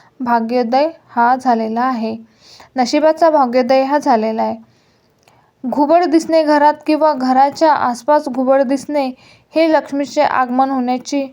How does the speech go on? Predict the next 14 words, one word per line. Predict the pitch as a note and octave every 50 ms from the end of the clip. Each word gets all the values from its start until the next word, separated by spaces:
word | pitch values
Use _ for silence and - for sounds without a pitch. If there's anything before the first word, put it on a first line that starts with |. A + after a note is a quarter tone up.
| _ _ _ _ _ _ _
सर्वोत्तम | - D4+ C4 C4+ C#4+ C#4 C#4 - - E4 E4 E4
शुभ | - - D4+ C4 C#4
संकेत | C#4 D4 C#4 C4 B3 C#4+ C#4 C#4
मानला | C4 A#3+ A3+ A3+ A#3 A#3
जातो. | A#3 A#3 A#3 A#3 - A#3+ A#3 A#3 - _ _ _ _ _ _ _ _ _ -
स्वप्नात | - - D#4 C#4+ C#4+ C#4+ D4+ E4+ F4 F4 F4 -
कमळ, | - D4 C4+ C4+ C#4+ D4 D4+ D#4+ D#4
शंख | D#4 - D4 C4 B3+ B3+ D#4 D#4 D4+
किंवा | - D4+ D4 D4+ D#4
साप | D4+ - - C#4+ C#4+ C#4+ C#4+
दिसणे | C4 D4 C#4 C#4+ - C#4+ C4+ B3+ A#3+ B3+ - - - _ _ _ _
हे | - D#4+ E4 E4
लक्ष्मीच्या | D#4 D4+ C4 C4+ - C#4 C#4+ D4 C#4 - D#4 D4
आगमनाचे | C4+ B3+ C4 A#3+ A#3 B3+ C4 C4+ C#4 D4 D4 D4 - E4 D#4 C#4+ C4